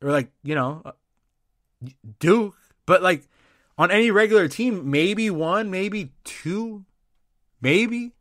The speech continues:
Yeah, I'm talking big maybes. We're talking pros. Like, last night in the basketball game, in the Baylor-Gonzaga game,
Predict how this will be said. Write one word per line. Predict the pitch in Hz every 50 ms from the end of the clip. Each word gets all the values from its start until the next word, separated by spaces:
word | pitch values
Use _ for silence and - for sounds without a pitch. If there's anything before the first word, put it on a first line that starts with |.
| _ _ _ _ _ -
Yeah, | - 175 233
I'm | 262
talking | 254 302 285 220 190 143
big | 127 - - 214 262 277 269
maybes. | 247 190 165 135 104 98 92 87 - - - - - - - - - - - - - -
We're | 180 247
talking | 254 285 269 226 202 139
pros. | - - 175 185 233 269 247 143 - - - _ _ _ _ _ _ _ _ _ _ _ _ _ _ _ _ _ _ _ _ _ _ _ _ _ _ _ _ _ _ _ _ _ _ _ _ _ _ _ _ _ _ _ _ _ _ _ _ _ _
Like, | 147 175 190 175
last | 220 226 254 254 -
night | 220 233
in | 233 220
the | 185
basketball | 135 139 143 175 - - 208 214 208
game, | 196 220 226 226 220
in | 208 185 160
the | 156
Baylor-Gonzaga | 120 110 139 156 170 185 180 156 160 135 110 123 123 147 143
game, | 139 180 190 202 202